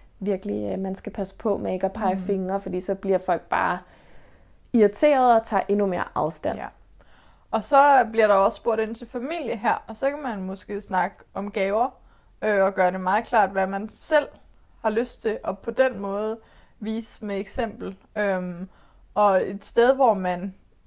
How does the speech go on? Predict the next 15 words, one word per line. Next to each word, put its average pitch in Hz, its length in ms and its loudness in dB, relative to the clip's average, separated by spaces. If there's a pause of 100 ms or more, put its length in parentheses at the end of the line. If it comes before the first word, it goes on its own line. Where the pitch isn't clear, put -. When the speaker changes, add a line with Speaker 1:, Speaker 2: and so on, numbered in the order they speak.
(180)
Speaker 2:
kan 220 180 2
lade 208 100 2
være 214 140 8
med 190 100 -2
at 196 100 -4
støtte 202 320 -4
op 277 220 4
om 370 160 -6
genbrugskultur, 202 960 -6 (300)
det 277 320 2
kunne 220 140 0
jo 180 60 0
være 175 380 2
i, 190 260 -10 (680)
øh, 170 420 2